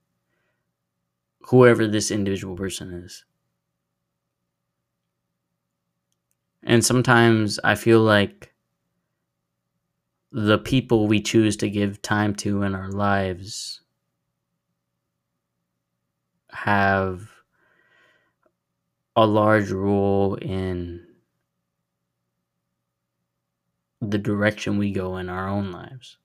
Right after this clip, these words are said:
because the people we choose to surround ourselves with either add to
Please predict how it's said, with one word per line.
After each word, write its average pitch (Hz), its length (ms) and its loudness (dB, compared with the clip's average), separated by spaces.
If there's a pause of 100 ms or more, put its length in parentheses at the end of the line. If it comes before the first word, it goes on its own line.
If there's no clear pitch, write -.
(340)
because 95 720 -8 (3000)
the - 140 -4
people 120 360 2
we 110 100 2
choose 104 280 -2
to - 140 -10
surround 107 400 -2
ourselves 104 440 -2
with 107 540 -4 (240)
either 98 720 0 (3750)
add 104 360 -2
to 98 640 -4